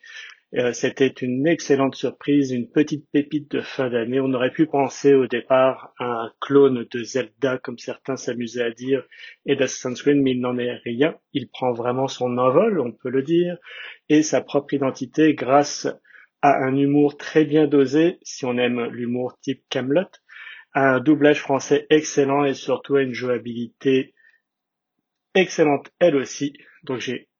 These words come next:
beaucoup, beaucoup, beaucoup aimé parcourir ce titre. J'ai eu beaucoup de plaisir, c'est très coloré, ça fait du bien au moral. C'est vraiment le titre qu'on avait besoin <laughs> en cette fin d'année deux mille vingt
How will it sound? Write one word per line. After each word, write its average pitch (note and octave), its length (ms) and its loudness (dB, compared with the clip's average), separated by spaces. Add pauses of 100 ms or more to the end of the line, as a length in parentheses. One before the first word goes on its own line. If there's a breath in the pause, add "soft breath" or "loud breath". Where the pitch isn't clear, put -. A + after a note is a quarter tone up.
beaucoup, E3 440 0
beaucoup, C3+ 380 -2
beaucoup B2 440 -12
aimé B2 200 -6
parcourir B2+ 480 -6
ce C3+ 140 -4
titre. D3+ 560 -6 (300 loud breath)
J'ai - 160 -8
eu B2 40 -6
beaucoup D3+ 380 2
de D3+ 60 -4
plaisir, C3 480 0
c'est - 260 -12
très E3 260 0
coloré, C3+ 720 4
ça C3 200 -8
fait B2+ 180 -6
du B2 120 -12
bien B2+ 300 2
au C#3 60 4
moral. B2 520 0
C'est A2+ 440 -10
vraiment C3+ 260 0
le C#3+ 180 6
titre D3 220 -6
qu'on C#3 160 -2
avait B2 300 0
besoin B2+ 640 -2
<laughs> - 60 -16
en D#3 60 2
cette C#3 220 -2
fin C3+ 160 -6
d'année B2 260 -4
deux B2 140 -4
mille A#2+ 180 -8
vingt B2+ 220 -10